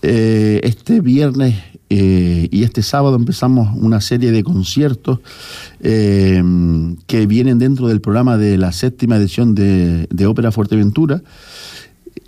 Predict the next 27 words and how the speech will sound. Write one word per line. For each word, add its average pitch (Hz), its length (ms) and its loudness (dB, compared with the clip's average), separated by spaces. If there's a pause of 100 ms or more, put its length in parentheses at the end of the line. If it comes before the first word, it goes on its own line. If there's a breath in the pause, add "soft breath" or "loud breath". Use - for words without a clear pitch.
(140)
Es 107 140 0
una 113 180 2
novedad, 101 360 2 (120)
porque 92 260 -4
ya 107 160 0
este 113 220 -2
año 117 200 2
no 123 140 2
solo 123 340 0
son 113 240 0
la, 90 440 0 (260)
la 90 220 0
doble 113 260 2
función 107 680 0
que, 90 420 -2
que 92 120 -2
cada 104 280 2
año 110 260 2
hacen, 143 480 -4
normalmente 90 480 0
en 95 60 2
el 87 120 0
Palacio 95 280 -2
de 92 40 -2
Formación 87 320 -2
y 113 40 2
Congreso, 160 400 0